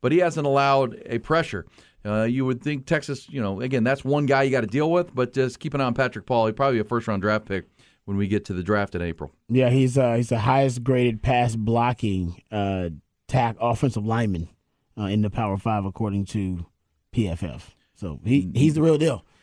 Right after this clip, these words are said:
Speaker 2: And they had, like, a top seventy-five. This is where I saw Jonathan Brooks, actually. He was ranked as the top back in Pro Football Focus,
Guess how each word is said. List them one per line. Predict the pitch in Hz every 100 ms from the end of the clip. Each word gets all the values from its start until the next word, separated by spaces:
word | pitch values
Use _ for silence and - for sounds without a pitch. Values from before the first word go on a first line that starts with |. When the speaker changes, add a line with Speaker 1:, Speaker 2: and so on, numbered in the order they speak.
| -
Speaker 2:
And | 151 175
they |
had, | 185 175
like, | 160
a | 131
top | 151 147
seventy-five. | - - 131 143 131 123 131 135
This | 151 165
is |
where | 147 139
I |
saw | 131 147 135
Jonathan | 120 143 143 120
Brooks, | 190 -
actually. | 120 113 123 131 - - _ _ _
He | 165 170
was | 156 151 143 139 135 123 127
ranked | 120 143 143
as | 151 135
the | 127
top | - 147 120
back | 147 147 - -
in | 127 110
Pro | 139
Football | 131 131 135 127
Focus, | 139 131 131